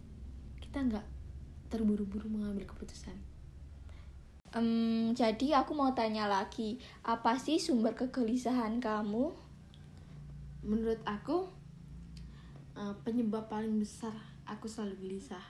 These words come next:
Speaker 1: itu adalah omongan orang lain.
Speaker 2: Kenapa orang lain?
Speaker 1: Karena mereka paling berpengaruh. Mereka ada di sekitar kita.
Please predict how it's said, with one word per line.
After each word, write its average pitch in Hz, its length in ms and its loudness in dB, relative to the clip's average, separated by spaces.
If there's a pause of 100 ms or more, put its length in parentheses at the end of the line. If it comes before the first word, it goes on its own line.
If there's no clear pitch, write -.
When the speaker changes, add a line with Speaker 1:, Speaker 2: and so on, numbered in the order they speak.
(1000)
Speaker 1:
itu 214 240 -8
adalah 196 240 -6
omongan 185 320 -10
orang 190 240 -12
lain. - 140 -16 (720)
Speaker 2:
Kenapa 247 400 2
orang 294 320 4
lain? 208 240 2 (1400)
Speaker 1:
Karena 214 560 -2 (880)
mereka 240 400 -2
paling 254 240 2
berpengaruh. 226 720 -2 (760)
Mereka 220 800 -2
ada 247 80 2
di 220 160 2
sekitar 247 400 -4
kita. 269 320 0